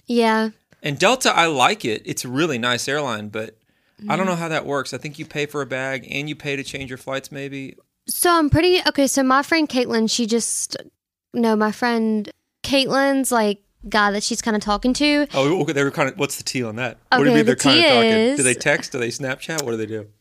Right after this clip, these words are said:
Speaker 1: They, well, she went to visit him in Florida.
Speaker 2: Oh, so they're more than talking.
Speaker 1: Yeah, they're doing something. So,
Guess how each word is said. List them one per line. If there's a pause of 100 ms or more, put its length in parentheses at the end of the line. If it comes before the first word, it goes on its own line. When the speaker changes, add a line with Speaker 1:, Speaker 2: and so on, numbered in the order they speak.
(460)
Speaker 1:
They,
well,
she
went
to
visit
him
in
Florida.
Speaker 2:
Oh,
so
they're
more
than
talking. (100)
Speaker 1:
Yeah, (260)
they're
doing
something. (500)
So,